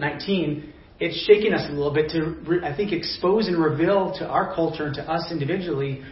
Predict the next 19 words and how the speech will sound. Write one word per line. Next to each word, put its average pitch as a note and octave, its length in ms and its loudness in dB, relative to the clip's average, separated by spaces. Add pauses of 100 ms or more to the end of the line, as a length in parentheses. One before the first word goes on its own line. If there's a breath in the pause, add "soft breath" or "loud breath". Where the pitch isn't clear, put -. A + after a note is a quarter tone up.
(120 loud breath)
what F#3+ 200 0
was F#3+ 140 0
there, D3 340 2
what G3+ 120 0
we - 40 -8
put E3+ 120 -4
our C#3 80 -2
hope D#3+ 240 -2
in, - 180 -10 (320)
right? D3+ 320 -4 (220)
If C#3+ 100 -10
our C#3 80 -2
hope F3 180 -2
was F#3 100 -4
in E3+ 60 -2
the D#3 60 0
stock D3 320 -2
mar-, F3 380 -2
market, E3 500 -4